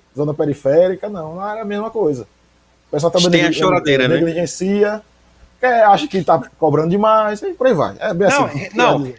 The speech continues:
Speaker 2: nessa parte de, de, de negligência, realmente, tá, é, eu já peguei pessoas, poder aquisitivo bem melhor, que são piores.
Speaker 1: Sim.
Speaker 2: Mas a questão, assim, cara, eu chegava na casa do povo, da galera, e às vezes o povo, a galera morava em invasão. Sabe o que é invasão?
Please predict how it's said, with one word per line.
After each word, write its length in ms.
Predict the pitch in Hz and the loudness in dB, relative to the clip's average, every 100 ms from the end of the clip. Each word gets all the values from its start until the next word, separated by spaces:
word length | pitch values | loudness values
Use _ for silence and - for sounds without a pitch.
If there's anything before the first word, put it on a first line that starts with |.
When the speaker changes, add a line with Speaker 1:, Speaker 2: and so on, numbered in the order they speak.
| - | -6
Speaker 2:
nessa 280 | 165 185 | -4 -2
parte 320 | 214 202 196 196 | -2 0 -2 -2
de, 200 | 190 190 | -6 -8
de, 400 | 160 165 165 151 | -6 -4 -4 -4
de 180 | 151 | -4
negligência, 600 | 156 160 156 139 160 170 | -2 -2 -4 -6 -6 -2
realmente, 400 | 165 180 190 170 | 0 0 0 -2
tá, 120 | 160 170 | -2 -4
é, 720 | 160 151 151 147 139 120 110 107 101 _ - | 0 0 2 2 2 0 -2 -8 -16 _ -16
eu 120 | 127 120 | -16 -10
já 140 | 127 135 | -8 -4
peguei 240 | 175 160 | -2 -4
pessoas, 680 | 175 151 - - 190 190 - _ _ _ _ - | -4 -8 -10 -10 -10 -10 -20 _ _ _ _ -6
poder 200 | 143 160 | 0 0
aquisitivo 520 | 175 160 160 170 156 | 0 -4 -4 -6 -6
bem 400 | 131 131 208 277 | -6 0 2 2
melhor, 320 | 247 170 202 | 0 2 0
que 60 | 220 | 0
são 160 | 247 | -4
piores. 420 | 240 285 190 160 | -2 2 4 4
Speaker 1:
Sim. 200 | 208 285 359 - | 0 -8 -12 -6
Speaker 2:
Mas 120 | 156 | -2
a 80 | 220 | -2
questão, 340 | 214 208 208 220 | -2 -4 -4 -8
assim, 340 | 233 202 120 - | -8 -10 -10 -6
cara, 180 | 196 208 | -2 -2
eu 60 | |
chegava 460 | 170 175 160 185 220 | -4 -8 -4 -4 -4
na 80 | 202 | -6
casa 260 | 175 156 | -6 -8
do 80 | 143 | -12
povo, 480 | - 131 131 101 95 | -10 -6 -6 -8 -12
da 100 | - | -8
galera, 380 | 117 113 123 113 - _ - | -4 -2 -2 -4 -8 _ -2
e 40 | |
às 100 | 170 | 0
vezes 160 | 170 170 | 0 -2
o 20 | |
povo, 240 | 185 175 156 | -2 -2 0
a 40 | |
galera 240 | 151 156 | 0 2
morava 320 | 160 156 151 151 | 2 0 0 -2
em 40 | |
invasão. 600 | 143 156 117 117 117 92 - _ _ - | -2 -2 -2 -4 -4 -6 -14 _ _ -16
Sabe 160 | 120 117 | -14 -8
o 20 | |
que 80 | 123 | -6
é 40 | |
invasão? 500 | 113 107 110 127 95 | -4 -4 -2 -2 -4